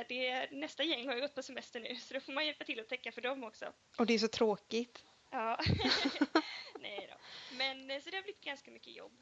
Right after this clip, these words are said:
Speaker 1: Eh, jag har väl inte fått gjort sådär jättemycket annat faktiskt. Eh, men i helgen så hade jag en riktigt sån här härligt kreativ helg. Eh,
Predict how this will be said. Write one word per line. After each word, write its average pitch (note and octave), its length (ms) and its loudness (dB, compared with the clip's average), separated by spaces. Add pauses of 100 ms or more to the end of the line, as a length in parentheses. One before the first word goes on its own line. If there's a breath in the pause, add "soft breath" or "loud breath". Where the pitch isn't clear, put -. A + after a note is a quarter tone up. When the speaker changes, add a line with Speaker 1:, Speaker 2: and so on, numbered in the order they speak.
(120)
Speaker 1:
Eh, A#3+ 100 -10
jag A#3+ 200 -6
har B3 60 -10
väl C4+ 120 -12
inte C4+ 180 -14
fått - 240 -16
gjort A#3+ 180 -16
sådär - 300 -12
jättemycket - 680 -8
annat - 220 -8
faktiskt. - 500 -10 (500 soft breath)
Eh, C#4 100 -10
men B3 460 -6
i D#4 80 -4
helgen E4 560 -2
så F4 260 0
hade C#4+ 220 -2
jag A3+ 80 2
en A#3 60 -2
riktigt B3+ 200 -12
sån A3 120 -14
här A3+ 160 -8
härligt A3+ 600 -4
kreativ A3 520 -4
helg. A#3 380 -4 (460 soft breath)
Eh, A#3 360 -2